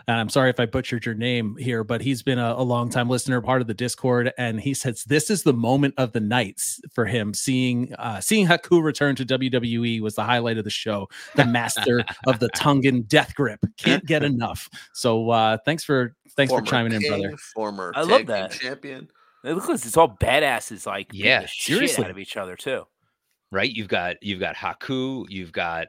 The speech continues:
Speaker 2: who hasn't been in W W F in years.
Speaker 4: Oh, yeah, I don't know, a decade?
Speaker 2: Decade,
Speaker 3: Since, like,
Speaker 2: gotta
Speaker 3: Rumble
Speaker 2: be.
Speaker 3: ninety-two.
Speaker 2: You got him, Taker, Kane, Billy
Speaker 3: He's in the
Speaker 2: Gunn in the
Speaker 3: ninety-two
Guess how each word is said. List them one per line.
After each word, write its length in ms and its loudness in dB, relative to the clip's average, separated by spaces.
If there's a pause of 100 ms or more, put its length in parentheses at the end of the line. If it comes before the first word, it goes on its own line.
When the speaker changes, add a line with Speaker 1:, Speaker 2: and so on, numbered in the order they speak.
(120)
Speaker 2:
who 220 -6
hasn't 380 -2
been 160 -2
in 100 -10
W 240 -6
W 220 -8
F 160 -6 (200)
in 640 -12 (540)
years. 800 -4
Speaker 4:
Oh, 160 -6
yeah, 260 -2
I 60 -4
don't 140 -12
know, 240 -8 (160)
a 60 -14
decade? 520 -8 (100)
Speaker 2:
Decade, 380 0
Speaker 3:
Since, 140 -10
like, 100 -2
Speaker 2:
gotta 200 0
Speaker 3:
Rumble 260 -2
Speaker 2:
be. 60 -6
Speaker 3:
ninety-two. 680 -10 (380)
Speaker 2:
You 160 -6
got 160 -6
him, 340 -4
Taker, 460 -4
Kane, 580 -10 (320)
Billy 220 -2
Speaker 3:
He's 100 -4
in 40 -4
the 80 -2
Speaker 2:
Gunn 20 -2
in 80 -2
the 60 0
Speaker 3:
ninety-two 200 -4